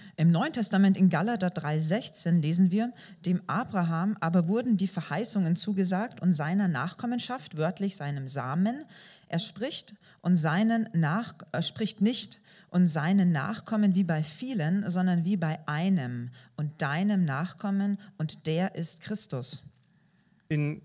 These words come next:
Speaker 2: in Galatians, uh, in the New Testament, Galatians three sixteen, we read,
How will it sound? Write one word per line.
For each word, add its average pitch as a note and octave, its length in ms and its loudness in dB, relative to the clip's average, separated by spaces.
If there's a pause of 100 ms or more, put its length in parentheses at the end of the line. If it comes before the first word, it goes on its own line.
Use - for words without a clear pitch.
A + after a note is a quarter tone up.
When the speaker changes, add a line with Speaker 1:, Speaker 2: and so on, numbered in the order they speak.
Speaker 2:
in D3 180 -4
Galatians, D#3 560 0
uh, C#3 260 -4
in C#3 100 -8
the B2 60 -6
New D#3 80 -2
Testament, E3 400 -2
Galatians C#3+ 380 -2
three D#3+ 240 -6
sixteen, E3 420 -4
we C#3 100 -6
read, D#3+ 240 -4